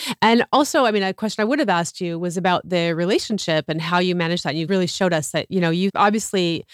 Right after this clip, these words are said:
are in partnership and communication with your partner and making sure that you manage that time as well. And there's some give and take there. So it's beautiful to hear that. Now, as we come to the end of our, our time together, it's been amazing to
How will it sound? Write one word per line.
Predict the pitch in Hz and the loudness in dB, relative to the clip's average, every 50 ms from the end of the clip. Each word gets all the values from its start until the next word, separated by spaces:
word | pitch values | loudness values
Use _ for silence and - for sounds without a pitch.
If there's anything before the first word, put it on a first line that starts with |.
| - - - - | -20 -20 -10 -2
are | - 175 165 165 165 | 0 2 2 2 2
in | - 160 160 160 | 0 -2 -4 -6
partnership | - - - 294 240 254 262 233 - - 240 220 - | -6 -4 -2 -2 0 0 -2 -2 -2 -2 -4 -4 -4
and | 180 165 | -6 -8
communication | - - - 196 190 196 196 185 - - 196 180 - - 190 175 | -6 -4 -2 0 2 2 2 0 -2 -2 -2 -2 -2 -2 -4 -4
with | 165 160 151 | -4 -4 -4
your | 160 160 | -6 -8
partner | - - - 214 208 - 180 190 190 185 175 | -8 -4 0 0 0 2 2 2 2 2 0
and | - 170 165 160 160 | -2 -2 -4 -2 -2
making | 165 160 - - 170 | -2 -4 -4 -4 -6
sure | 160 - - 175 | -4 -2 -2 -2
that | 160 170 | -2 -2
you | 147 175 165 160 160 151 - - - - - - - - | -2 0 0 0 -2 -4 -8 -18 -20 -20 -20 -20 -12 -2
manage | - 190 180 180 180 175 160 - | 2 2 4 4 4 2 0 0
that | 196 170 160 - - | 0 0 0 0 -4
time | - - - 151 156 151 147 | -8 -4 -2 0 0 0 0
as | 147 143 - | -2 -2 -2
well. | 165 175 180 175 156 135 120 120 135 131 - | 0 2 4 4 4 4 2 0 -4 -6 -8
And | - 156 151 151 151 | -6 -4 -2 -2 0
there's | 143 147 147 | -2 -2 -4
some | - - 151 151 | -4 -6 -6 -4
give | - 156 147 | -4 -4 -4
and | 151 147 - | -4 -6 -6
take | - - 135 131 - | -4 -6 -6 -4 -4
there. | - 135 - | -4 -4 -4
So | 143 - - - | -4 -4 -4 -4
it's | - - | -6 -6
beautiful | - _ - 156 147 156 143 - - 143 143 139 _ - - - - - - | -8 _ 0 2 2 2 2 2 2 2 2 0 _ -12 -16 -16 -16 -14 -8
to | - - | -4 -4
hear | 156 135 160 156 | -2 0 2 2
that. | 147 139 131 - - _ _ - - - - - 170 | 4 4 2 0 -2 _ _ -16 -12 -10 -8 -6 0
Now, | - 240 233 233 233 - - _ - | 4 4 6 6 4 2 0 _ 0
as | 220 247 247 262 | 0 0 0 0
we | 302 320 311 302 294 - - 196 202 196 - | 0 0 0 0 -2 -4 -6 -10 -14 -12 -6
come | - 220 247 240 233 | -2 2 2 4 4
to | 220 262 | 2 2
the | 208 214 208 | 2 2 2
end | 208 208 202 | 2 2 0
of | 185 190 | 0 0
our, | 196 185 180 175 - | 0 0 0 0 -2
our | - 170 175 | -2 -4 -4
time | - - - 185 180 175 180 | -6 -6 -4 -2 -2 -2 -2
together, | - 190 175 175 170 170 170 170 165 165 170 - | -2 -2 0 0 0 0 0 0 0 -2 -4 -6
it's | - 175 160 - - | -8 -8 -8 -8 -4
been | - 180 175 170 175 170 170 - - - | 0 0 2 2 0 0 -2 -6 -6 -6
amazing | - 175 175 175 180 180 185 190 180 190 185 175 175 175 175 175 | -4 -2 0 2 4 4 4 2 2 0 -2 0 0 -2 -4 -4
to | - - 190 175 165 165 | -4 -4 -2 0 0 0